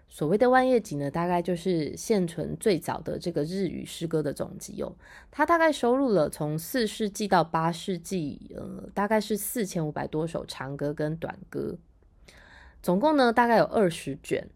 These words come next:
大概是在七世纪后半还有八世纪后半的时候才把它编辑完成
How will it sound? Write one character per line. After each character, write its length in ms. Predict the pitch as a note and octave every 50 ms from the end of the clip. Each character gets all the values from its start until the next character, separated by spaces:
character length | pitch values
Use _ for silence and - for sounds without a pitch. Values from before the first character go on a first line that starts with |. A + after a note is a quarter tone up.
| - - - _ _ _ _ - - - - - _ _
大 120 | B3 B3+
概 120 | - C#4+
是 140 | C#4 C4+ C#4+
在 220 | B3+ C#4 B3 A3+ G3+
七 280 | G#3 - - - B3
世 240 | A#3+ - - C4+ A#3
纪 300 | G#3+ - - A#3 G#3+ G3+
后 180 | F#3+ A3 G#3 F#3+
半 200 | G3 F#3+ E3 D#3
还 100 | F3 E3
有 240 | D3+ C#3 - - - -
八 160 | - F3 F3+
世 180 | F#3+ - A3+ G3+
纪 160 | - G#3 G3
后 160 | F#3 G3 G3+
半 220 | E3 E3 F#3+ E3+ C#3+
的 100 | C3+ C3+
时 140 | - -
候 140 | D#3+ F3 E3+
才 120 | D#3+ - D3+
把 140 | - -
它 100 | - D3+
编 220 | D3+ - E3 E3 F3
辑 180 | E3+ - -
完 180 | - - - -
成 200 | D#3 - - -